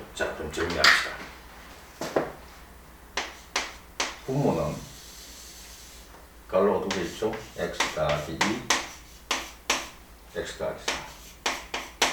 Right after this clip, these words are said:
분자는 X 마이너스 일이 두 개 있네. 그럼 그냥 X 마이너스 일의 제곱으로 해줄게요. 이렇게 해결하면 되겠습니다. 예. 자, 그다음에 그래서 항상 본능적으로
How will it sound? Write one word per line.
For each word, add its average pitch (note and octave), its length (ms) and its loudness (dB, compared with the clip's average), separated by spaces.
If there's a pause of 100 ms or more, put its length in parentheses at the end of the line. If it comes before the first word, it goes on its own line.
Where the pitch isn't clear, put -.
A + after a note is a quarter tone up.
(380)
분자는 C#3 520 6 (100)
X F#3 240 4
마이너스 D#3 520 10
일이 B2 180 0
두 C3+ 140 -2
개 C3+ 120 6
있네. - 240 2
그럼 F#2+ 260 0
그냥 G#2+ 240 0 (680)
X - 320 2
마이너스 G#2+ 520 4 (100)
일의 A2 200 2 (240)
제곱으로 - 480 2
해줄게요. - 380 -8 (200)
이렇게 F2+ 400 -2
해결하면 E2+ 480 0
되겠습니다. - 560 -6 (160)
예. - 100 0 (960)
자, - 200 -6 (280)
그다음에 F#2+ 480 -2 (1600)
그래서 - 240 2
항상 C3+ 380 4
본능적으로 B2+ 880 2